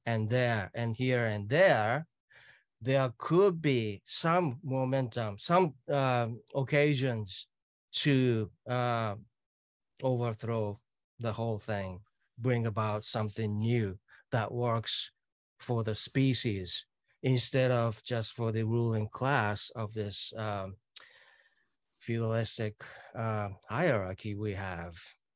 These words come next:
Um, and I, I, I keep wondering what we can actually do. Uh, for one thing, this podcast has been wonderful, I think. You know, people, uh, uh,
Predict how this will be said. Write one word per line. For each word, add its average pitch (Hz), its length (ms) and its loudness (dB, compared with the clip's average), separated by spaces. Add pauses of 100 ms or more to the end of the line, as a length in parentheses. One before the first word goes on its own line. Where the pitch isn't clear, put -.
(140)
Um, 110 720 -2 (200)
and 151 240 4
I, 151 480 6
I, 151 260 2
I 147 60 2
keep 139 220 0
wondering 151 440 4
what 143 840 2 (220)
we 147 540 2
can 135 240 4
actually 127 720 -2
do. 117 420 4 (280)
Uh, 147 160 4
for 170 220 2
one 196 200 8
thing, 151 460 4 (340)
this 123 200 -6
podcast 131 920 0 (800)
has 135 360 0
been 123 460 -2
wonderful, 123 520 0
I 110 120 -4
think. 107 380 -4
You 120 140 -4
know, 110 300 -2
people, 120 500 -2
uh, 110 260 0 (220)
uh, 107 280 -2